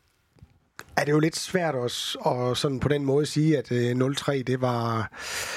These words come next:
det var en katastrofe, for det var det ikke. Øh, jeg synes jo egentlig, at at, øh, at vi har mange muligheder.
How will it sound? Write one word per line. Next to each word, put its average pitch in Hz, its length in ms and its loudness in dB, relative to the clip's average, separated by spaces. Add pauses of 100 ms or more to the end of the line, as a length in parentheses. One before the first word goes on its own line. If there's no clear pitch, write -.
(120)
det 143 100 2
var 120 80 2
en 123 80 -2
katastrofe, 139 640 0
for - 100 -10
det 117 120 4
var 117 140 2
det 156 120 2
ikke. 139 300 -2
Øh, 127 600 0
jeg 123 100 -4
synes 135 280 -2
jo 135 120 2
egentlig, 131 280 0
at - 260 -6 (580)
at, - 400 -2
øh, 123 260 2 (1160)
at 123 140 0
vi 127 40 0
har 127 80 2
mange 117 240 -2
muligheder. 147 460 2